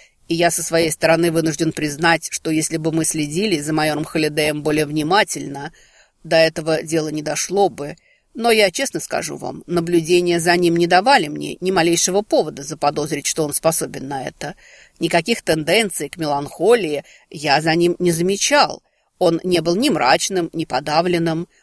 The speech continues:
Он жаловался на бессонницу, и один из моих коллег разрешил давать ему снотворное. Увы, вместо того, чтобы принимать таблетки, он прятал их до тех пор, пока у него не набралось достаточного количества, чтобы». Он не договорил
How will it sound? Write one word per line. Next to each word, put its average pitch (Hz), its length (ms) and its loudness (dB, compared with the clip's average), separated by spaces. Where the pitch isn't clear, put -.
Он 160 240 0
жаловался 175 560 0
на 220 80 -2
бессонницу, 196 960 -2
и - 80 -4
один 175 380 4
из 156 100 -4
моих 156 280 -6
коллег 156 360 0
разрешил 214 500 0
давать 170 340 0
ему 185 140 -6
снотворное. 139 840 -8
Увы, 190 480 2
вместо 160 400 -2
того, 170 280 4
чтобы 160 380 0
принимать 170 500 0
таблетки, 147 720 -4
он 226 220 -2
прятал 147 460 0
их - 260 -14
до 170 180 2
тех 170 220 -2
пор, 226 220 0
пока 156 340 2
у 156 60 2
него 165 320 0
не 160 160 0
набралось 160 560 2
достаточного 165 720 -2
количества, 165 640 -2
чтобы». 151 600 2
Он 302 160 2
не 339 80 6
договорил 277 560 0